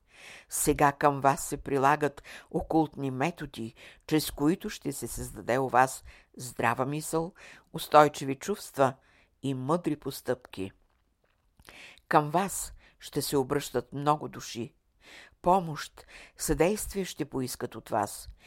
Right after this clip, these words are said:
Вие ще бъдете солта и светлината. Нашият опит да внесем у вас светлинна енергия,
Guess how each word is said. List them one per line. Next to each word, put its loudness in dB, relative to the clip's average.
Вие 4
ще 0
бъдете -2
солта -2
и -8
светлината. -4
Нашият 2
опит 0
да 2
внесем -2
у -2
вас 2
светлинна -6
енергия, -4